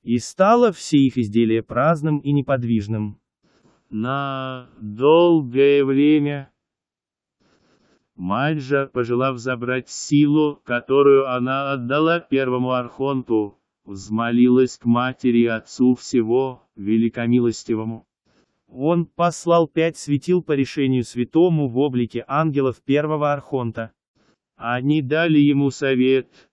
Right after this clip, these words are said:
чтобы забрать силу матери, и сказали ему: «Подуй в его лицо духом твоим, и поднимется его тело». И он подул в его лицо своим духом,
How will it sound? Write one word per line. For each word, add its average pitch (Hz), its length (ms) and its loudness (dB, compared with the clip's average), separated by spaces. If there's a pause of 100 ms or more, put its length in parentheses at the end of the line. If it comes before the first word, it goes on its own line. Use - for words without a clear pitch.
чтобы 127 400 -2
забрать 127 500 -4
силу 139 480 2
матери, 131 720 -4 (180)
и 123 160 -4
сказали 127 720 -2
ему: 127 520 2 (400)
«Подуй 127 560 0
в 127 60 -2
его 135 400 0
лицо 147 580 0
духом 143 520 0
твоим, 139 840 0 (240)
и 127 180 0
поднимется 139 1000 -2
его 135 320 2
тело». 147 680 -2 (540)
И 101 180 -4
он 135 360 0
подул 151 680 0
в 139 60 -4
его 139 380 4
лицо 151 560 2
своим 139 540 0
духом, 143 760 2